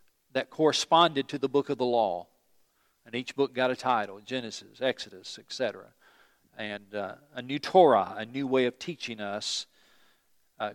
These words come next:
God's Word. Now, let me stop there for a second, uh,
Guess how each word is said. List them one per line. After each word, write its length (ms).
God's 340
Word. 380
Now, 160
let 140
me 80
stop 360
there 120
for 140
a 40
second, 400
uh, 120